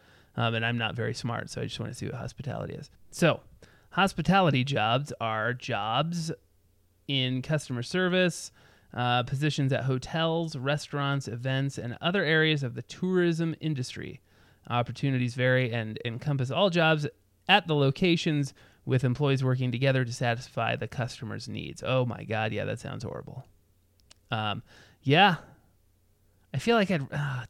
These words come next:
oh God, I don't know what I'd rather do between sales and hospitality. 'Cause sales, you're at least kinda like,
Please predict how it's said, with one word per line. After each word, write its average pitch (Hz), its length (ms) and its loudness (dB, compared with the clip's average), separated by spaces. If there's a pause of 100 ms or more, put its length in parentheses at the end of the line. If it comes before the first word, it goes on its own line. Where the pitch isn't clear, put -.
oh 120 360 -6
God, 107 240 -8
I 110 80 -4
don't 120 220 -2
know 123 160 2
what 123 100 4
I'd 123 140 0
rather 120 240 0
do 135 180 0
between 123 320 -4
sales 123 480 0
and 117 80 -8
hospitality. 127 840 -6 (1200)
'Cause - 140 -4
sales, 214 420 6
you're 175 140 6
at 156 120 4
least 196 440 0
kinda 180 360 2
like, 131 460 2